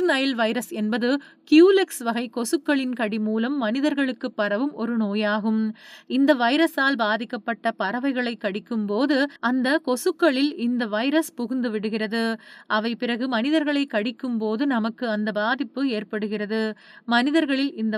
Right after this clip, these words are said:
வைரஸ் கடுமையான உடல்நல பிரச்சனைகளை ஏற்படுத்தலாம். வெஸ்ட் நைல் வைரஸ் தொற்றுள்ளவர்களில் சுமார் எண்பது சதவிகிதம் பேருக்கு எந்த அறிகுறிகளும் தெரிவதில்லை.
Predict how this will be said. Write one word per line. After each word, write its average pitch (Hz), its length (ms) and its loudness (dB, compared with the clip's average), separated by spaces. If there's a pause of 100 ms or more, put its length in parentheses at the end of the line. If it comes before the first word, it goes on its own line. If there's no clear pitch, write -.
(140)
வைரஸ் 254 340 -4
கடுமையான 254 720 -2
உடல்நல 262 380 -2 (100)
பிரச்சனைகளை 220 580 -4 (140)
ஏற்படுத்தலாம். 208 760 -2 (480)
வெஸ்ட் 262 280 -2
நைல் 247 320 -2 (100)
வைரஸ் 214 420 -2
தொற்றுள்ளவர்களில் 226 920 -2 (340)
சுமார் 254 280 0 (120)
எண்பது 320 300 2 (100)
சதவிகிதம் 233 600 -4
பேருக்கு 226 420 -2 (220)
எந்த 285 160 -2 (120)
அறிகுறிகளும் 233 600 -2
தெரிவதில்லை. 226 600 -2